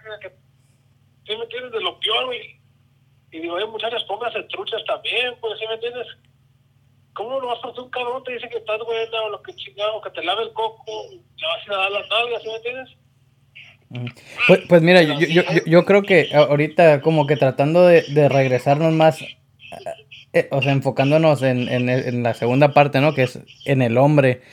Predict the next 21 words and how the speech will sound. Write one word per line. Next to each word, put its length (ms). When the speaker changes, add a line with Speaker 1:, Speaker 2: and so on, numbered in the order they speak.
Speaker 2:
Pues 160
sí, 300
o 60
sea, 320
yo 220
creo 220
que, 540
que, 720
o 80
sea, 180
como 240
hombres 300
también, 520
este, 280
pues 160
somos 300
cabrones, 440
¿no? 180
O 40
sea, 500
nos, 760